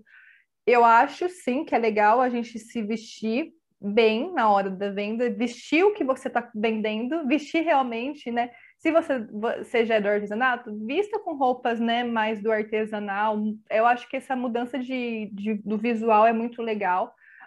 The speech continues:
mas eu acho que é importante também a gente se vestir da forma que a gente te, te tenha segurança.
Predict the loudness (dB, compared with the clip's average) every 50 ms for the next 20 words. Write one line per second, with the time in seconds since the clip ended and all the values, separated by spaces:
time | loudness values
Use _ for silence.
0 | -6 -2 2 4 4 4 4 4 2 2 2 2 0 0 -2 -4 -10 -8 -6 -4
1 | -4 -4 -4 -6 -8 -8 -8 -8 -6 -4 -4 -2 -2 -2 -4 -4 -8 -10 -12 -8
2 | -6 -6 -6 -2 0 0 0 2 2 0 2 0 0 -2 -2 -2 -2 -2 -4 -8
3 | -12 _ -10 -10 -10 -10 -12 _ _ -18 -14 -12 -12 -12 -12 _ _ _ _ 2
4 | 2 4 2 0 -2 -2 -2 0 0 0 0 -2 -4 -6 -12 -16 -16 -16